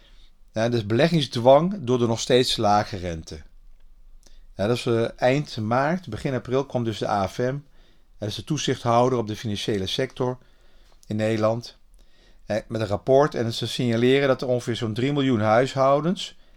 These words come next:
niet beleggen. Terwijl ze dat, hè, de A F M vindt dat wel, eh, verantwoord dat ze dat zou,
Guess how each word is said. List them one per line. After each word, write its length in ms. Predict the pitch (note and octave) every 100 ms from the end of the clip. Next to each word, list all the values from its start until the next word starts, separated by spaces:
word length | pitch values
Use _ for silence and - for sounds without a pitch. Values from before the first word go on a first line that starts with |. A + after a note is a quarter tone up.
| -
niet 280 | - B2 D#3+
beleggen. 560 | A2 G2+ A#2+ - E3+ - _ _ - - _ _
Terwijl 580 | - D#3+ E3 - - - -
ze 200 | C#4+ -
dat, 300 | B2 C#3 -
hè, 180 | - B2+
de 80 | C3+
A 160 | A2 G#2
F 40 |
M 160 | C3 D3
vindt 200 | C#3+ A2+
dat 100 | G#2
wel, 340 | A#2 C3 -
eh, 360 | A#2+ A#2+ A#2 A#2
verantwoord 880 | - G#2+ A#2 B2 B2 B2 C3+ - - -
dat 180 | A#2+ -
ze 120 | A2
dat 120 | G#2+
zou, 220 | - G2+